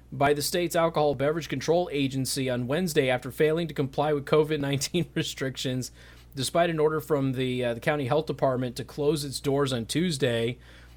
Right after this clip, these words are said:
they opened for business on Wednesday and was inundated with customers who came in, uh, to show support for the company,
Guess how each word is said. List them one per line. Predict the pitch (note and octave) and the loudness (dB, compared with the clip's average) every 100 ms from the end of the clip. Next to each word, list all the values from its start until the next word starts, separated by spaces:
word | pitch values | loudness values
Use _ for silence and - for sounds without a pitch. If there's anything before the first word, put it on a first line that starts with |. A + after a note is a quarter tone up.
| - | -6
they | B2+ C3 C3+ | 0 0 2
opened | D#3 F3 F3 C#3+ | 0 2 -2 0
for | C#3+ | -2
business | A#2+ D3+ D3+ D3 | 6 6 6 -2
on | C#3+ B2 A#2+ | -2 -2 -2
Wednesday | D3 E3 C#3 B2 | 0 0 0 -2
and | B2 | -2
was | B2+ | -6
inundated | D#3 D#3+ D#3+ C#3 C3+ C3 | -2 0 0 2 0 0
with | A2+ | -6
customers | - D#3 - C#3 B2+ | 0 0 0 -2 -2
who | C3+ | -2
came | D3 C3+ C3+ | 0 0 0
in, | D3+ C3 B2+ - - - - | 0 0 -4 -12 -20 -20 -6
uh, | A#2 A#2+ B2 - | -4 -2 -4 -4
to | C3 A#2+ | -4 -2
show | - E3 D3+ | 0 2 0
support | - A#2+ D3 B2+ | -4 0 0 0
for | C3 | -4
the | A2+ | -8
company, | - F3+ F3 C#3 A2 | 0 0 0 -2 -2